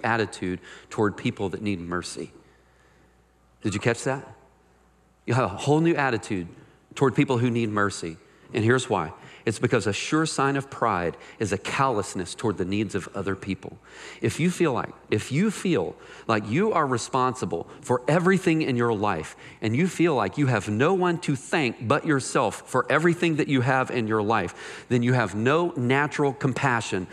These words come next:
for people who need mercy from you. You have none. By the way, and here's the thing about pride, you believe that you're a self-made person, and you're not. You're not.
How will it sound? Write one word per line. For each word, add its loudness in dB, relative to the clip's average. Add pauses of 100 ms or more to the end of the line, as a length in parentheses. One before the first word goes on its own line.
(160)
for 2
people 2
who 2
need 0
mercy 0
from -10
you. -14 (1160)
You 4
have 4
none. 2 (1700)
By 4
the 2
way, 0 (280)
and -2
here's 4
the 0
thing 0
about 2
pride, 0 (480)
you 0
believe 0
that 0
you're 0
a 0
self-made -4
person, -8 (1040)
and -8
you're -4
not. -10 (1700)
You're 0
not. -4